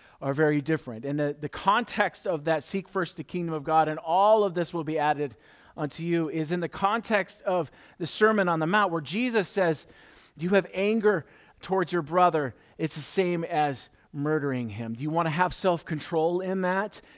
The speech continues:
Seek first the kingdom of God." So that's through all of that. Seek him first. Seek his rule in our life first. And all of these things will be added to us. The things of the heart, the self-control,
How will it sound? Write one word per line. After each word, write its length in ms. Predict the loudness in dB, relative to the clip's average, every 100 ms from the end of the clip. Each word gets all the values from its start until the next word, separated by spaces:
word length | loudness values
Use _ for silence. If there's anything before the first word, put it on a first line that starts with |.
| -12
Seek 280 | -4 -4
first 300 | -4 -8 -6
the 60 | -10
kingdom 340 | -6 -4 -4
of 100 | -8
God." 360 | -12 -16 -16 -20 _ _ _ _ _ _ _
So 220 | 0 2
that's 340 | 4 2 2 -2 -20
through 240 | -6 -4 0
all 340 | 8 10 10
of 100 | 6
that. 140 | 4 -4
Seek 440 | 0 0 0 _
him 380 | -4 4 6 6
first. 280 | 0 -4 -4
Seek 180 | -8 -4
his 300 | -2 -2 -4
rule 560 | -6 0 4 6 4
in 160 | 4 4
our 160 | 4 4
life 380 | 2 0 -4 -14 -20 -20
first. 920 | -18 2 8 8 8 0 -8 -10 -14 _ -20 -20 -6
And 160 | -2 2
all 300 | 4 4 4
of 80 |
these 220 | 0 -4 -2
things 800 | -2 0 0 -2 -6 -12 -16 -20 _ _ _ _ -10
will 100 | -2
be 160 | 0 0
added 380 | 0 -2 -4
to 240 | -6 -10 -10
us. 420 | -14 -18 -18 -20 _ _ _
The 80 | -14
things 340 | -2 0 0 -4
of 100 | -6
the 80 |
heart, 360 | -6 -4 -4 -4
the 80 | -12
self-control, 1600 | -10 -8 -8 -10 _ _ _ _ -6 -6 -6 -2 -2 -2 -8